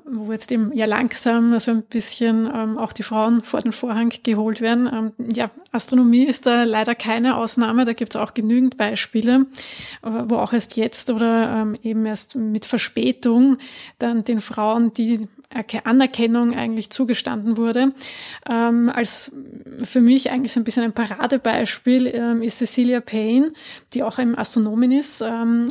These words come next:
sie war eben auch, ähm, also sie hat auch das erfahren, was du gerade erzählt hast, war zugleich aber auch die erste in vielen Sachen, also hat durchaus auch Erfolge verzeichnen können. Ich will jetzt gar nicht zu lange auf, auf ihre Geschichte eingehen, möchte aber trotzdem ein, ein, ein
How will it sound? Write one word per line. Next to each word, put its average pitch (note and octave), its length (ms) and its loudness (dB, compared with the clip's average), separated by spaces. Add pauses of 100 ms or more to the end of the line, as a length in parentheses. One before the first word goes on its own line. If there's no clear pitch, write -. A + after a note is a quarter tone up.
sie C4 240 0
war C4 120 2
eben A#3+ 120 2
auch, A#3+ 300 0
ähm, A#3+ 320 0
also A#3 160 -4
sie A3+ 100 2
hat A3 100 0
auch A3 200 -6
das B3+ 240 -2
erfahren, A#3+ 480 2
was A#3+ 140 0
du B3 100 -2
gerade A3 440 0
erzählt A#3 580 0
hast, C#4+ 280 -2 (360)
war - 200 2
zugleich C4 380 0
aber B3+ 140 0
auch - 120 -4
die A#3 160 -4
erste A3 360 0
in B3 80 4
vielen B3+ 240 0
Sachen, C4 420 0
also A#3+ 160 0
hat A3 320 -4
durchaus A#3 320 -2
auch A#3 160 -6
Erfolge B3 400 -4
verzeichnen A3 540 -4
können. A#3+ 380 0 (100)
Ich C4 160 0
will C4 60 4
jetzt C4+ 160 2
gar A3+ 120 2
nicht C4+ 220 2
zu C4+ 160 0
lange B3+ 400 4
auf, A#3 340 -4
auf - 180 -8
ihre A#3+ 160 -2
Geschichte - 460 -4
eingehen, A#3 340 2
möchte A#3 220 0
aber A#3 140 -2
trotzdem A#3 440 -2
ein, A#3 200 0
ein, A3+ 200 -4
ein A3+ 180 -2